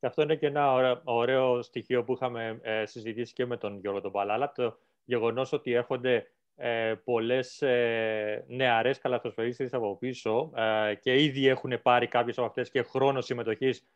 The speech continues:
τόσο στα φιλικά όσο και στο πρωτάθλημα. Α, και νομίζω ότι, ε, εσείς, σαν πιο έμπειρες, τους δίνετε,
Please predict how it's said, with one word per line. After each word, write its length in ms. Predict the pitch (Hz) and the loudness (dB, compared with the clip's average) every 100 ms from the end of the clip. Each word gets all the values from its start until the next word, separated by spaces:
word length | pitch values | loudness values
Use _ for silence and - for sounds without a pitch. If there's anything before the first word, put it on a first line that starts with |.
| _ - | _ -4
τόσο 200 | 139 139 | -4 0
στα 160 | 143 | -2
φιλικά 440 | 135 123 113 123 127 | -2 -2 4 6 6
όσο 220 | 139 160 | 4 0
και 160 | - | 0
στο 200 | 143 - | -2 -2
πρωτάθλημα. 800 | 104 101 98 92 98 104 185 - _ - | -4 -4 -6 -10 -8 -4 -4 -6 _ -4
Α, 320 | 135 135 131 | 4 4 4
και 180 | 123 151 | 4 2
νομίζω 300 | 135 151 175 | 2 -2 -2
ότι, 300 | 185 170 160 - | 0 0 0 -8
ε, 320 | 160 151 143 | -10 -4 -2
εσείς, 640 | 151 147 139 127 175 180 - | -2 0 -2 2 2 2 4
σαν 440 | 165 160 147 135 | 6 6 4 -2
πιο 180 | - 143 | 6 8
έμπειρες, 520 | 139 170 202 208 - - | 8 6 4 4 -2 -6
τους 240 | 175 147 | -6 -2
δίνετε, 680 | 147 175 185 185 190 185 | 0 2 4 4 2 0